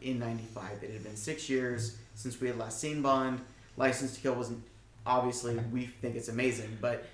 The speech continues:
it was not a success commercially. They had to, they had to reinvent it,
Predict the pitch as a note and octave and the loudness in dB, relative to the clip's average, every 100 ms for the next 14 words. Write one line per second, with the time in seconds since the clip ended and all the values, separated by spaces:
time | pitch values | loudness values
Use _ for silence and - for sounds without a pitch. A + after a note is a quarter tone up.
0 | - C3+ B2 B2+ A#2 - - B2+ B2 - | -4 -2 2 0 0 -4 2 4 4 2
1 | B2+ A#2 A2+ A2+ A#2 G#2+ - - - - | -4 -4 -2 -2 -2 -4 -10 -18 -20 -6
2 | B2 - C#3 B2+ - B2 A#2 A2+ B2+ C3 | -4 0 2 2 0 0 -2 -2 -2 0
3 | B2+ C3 C#3+ C3 B2+ D#3+ E3 | 0 2 4 4 2 -2 -6